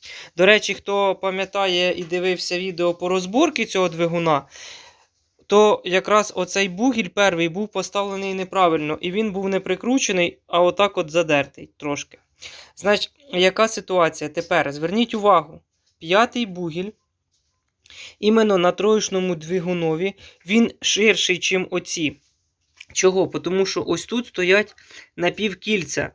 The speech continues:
упорні. Оці кільця, які, е, у-, зменшують осьовий, е, ход колінчатого вала. Але дивіться, на п'ятому оцьому бугілі помітка, як на другому. Похоже, люди путають.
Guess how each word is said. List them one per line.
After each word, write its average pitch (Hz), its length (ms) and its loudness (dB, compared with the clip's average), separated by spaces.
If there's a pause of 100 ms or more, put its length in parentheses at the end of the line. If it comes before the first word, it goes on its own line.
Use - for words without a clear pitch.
(320)
упорні. 160 680 0 (1000)
Оці - 200 -10
кільця, 156 460 -6 (320)
які, 226 540 2 (120)
е, 170 140 -6
у-, 170 420 0
зменшують 208 640 0
осьовий, 190 640 0 (280)
е, 160 320 0
ход - 540 0
колінчатого 175 680 -2
вала. 156 340 2 (280)
Але 175 200 4
дивіться, 202 440 0
на 160 140 0
п'ятому 196 720 2
оцьому 180 420 -4
бугілі 160 580 -8 (340)
помітка, 190 600 2 (100)
як 214 320 2
на 214 120 0
другому. 160 640 -2 (720)
Похоже, 175 520 4
люди 208 280 0
путають. 196 600 -6